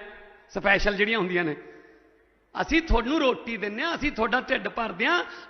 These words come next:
ਅਸੀਂ ਆਜ਼ਾਦੀ 'ਚ ਸਭ ਤੋਂ ਵੱਧ ਹਿੱਸਾ ਪਾਇਆ ਹੋਇਆ, ਸਾਨੂੰ ਆਪਦਾ ਹਿੱਸਾ ਮੰਨੋ। ਅਸੀਂ ਇੱਥੇ ਖੜ੍ਹੇ ਹਾਂ, ਬਾਰਡਰ ਤੇ ਸਾਡੇ ਮੁੰਡੇ ਖੜ੍ਹੇ ਨੇ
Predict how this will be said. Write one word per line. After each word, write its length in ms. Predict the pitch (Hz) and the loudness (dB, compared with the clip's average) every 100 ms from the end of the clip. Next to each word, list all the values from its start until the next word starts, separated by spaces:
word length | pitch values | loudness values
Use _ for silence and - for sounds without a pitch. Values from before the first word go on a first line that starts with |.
| 226 | -2
ਅਸੀਂ 240 | 254 311 | 2 4
ਆਜ਼ਾਦੀ 400 | 240 208 202 262 | 6 6 6 4
'ਚ 80 | 262 | 2
ਸਭ 180 | 214 220 | 2 4
ਤੋਂ 160 | 269 | 4
ਵੱਧ 200 | 247 254 | 4 2
ਹਿੱਸਾ 280 | 226 - 214 | 0 0 -2
ਪਾਇਆ 240 | - 190 | 0 0
ਹੋਇਆ, 300 | 208 208 311 - - - | 2 2 0 -2 -14 -18
ਸਾਨੂੰ 480 | - 190 202 233 254 | -4 0 0 0 0
ਆਪਦਾ 300 | 214 180 233 | 0 2 0
ਹਿੱਸਾ 360 | 170 - 202 | 0 0 0
ਮੰਨੋ। 340 | 208 196 220 254 214 - - - - - _ _ _ _ _ _ _ - | 2 0 2 2 0 -6 -20 -20 -20 -20 _ _ _ _ _ _ _ -8
ਅਸੀਂ 240 | 190 240 233 | -4 2 2
ਇੱਥੇ 240 | - 226 | 4 2
ਖੜ੍ਹੇ 240 | 214 226 | 6 8
ਹਾਂ, 220 | 277 247 220 | 8 6 6
ਬਾਰਡਰ 320 | 214 202 214 | 6 6 4
ਤੇ 120 | 233 | 2
ਸਾਡੇ 280 | 196 196 214 | 4 2 2
ਮੁੰਡੇ 260 | 214 208 | 0 0
ਖੜ੍ਹੇ 220 | 190 202 269 | 0 2 2
ਨੇ 180 | 285 | 0